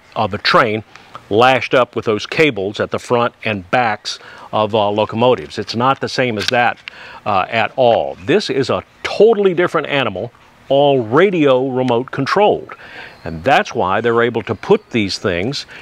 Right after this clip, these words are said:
in the middle of a train or way back on the end of a train and still have complete control over their operation. And, um,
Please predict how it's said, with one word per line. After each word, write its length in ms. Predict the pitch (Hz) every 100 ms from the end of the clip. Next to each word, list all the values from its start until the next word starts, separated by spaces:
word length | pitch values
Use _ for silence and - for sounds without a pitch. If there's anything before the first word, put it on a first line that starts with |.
| - -
in 100 | 123
the 80 | 95
middle 540 | 90 123 151 185 180 -
of 160 | 160 156
a 20 |
train 480 | - 160 160 185 208 -
or 160 | 110 104
way 560 | 127 160 180 - 226
back 320 | 190 175 175 156
on 140 | 147
the 160 | 151 -
end 180 | 196
of 100 | 165
a 40 | 98
train 420 | - 95 87 120 -
and 120 | 110
still 280 | - 185 160
have 240 | 117 -
complete 760 | 110 104 - - 226 151 - - - - -
control 720 | 147 135 - 175 101 113 - - - - -
over 240 | 147 135 143
their 240 | 127 123
operation. 680 | 113 104 117 127 190 - - - - - - - -
And, 320 | 131 127 123
um, 300 | 120 107 104